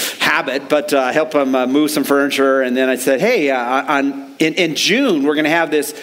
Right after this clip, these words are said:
this series on The Chosen, which looks at Jesus from a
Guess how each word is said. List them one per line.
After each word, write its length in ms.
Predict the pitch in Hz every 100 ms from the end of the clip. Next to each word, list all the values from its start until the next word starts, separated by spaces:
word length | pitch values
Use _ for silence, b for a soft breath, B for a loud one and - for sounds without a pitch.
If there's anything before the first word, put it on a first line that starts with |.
| B B
this 200 | 156 143
series 540 | - 220 208 160 143
on 340 | 143 143 147 139
The 100 | 135
Chosen, 600 | - 180 202 196 139 123
which 300 | 127 - -
looks 220 | 139 170
at 180 | 151 -
Jesus 540 | - 175 180 143 120
from 240 | - 139 131
a 280 | 120 113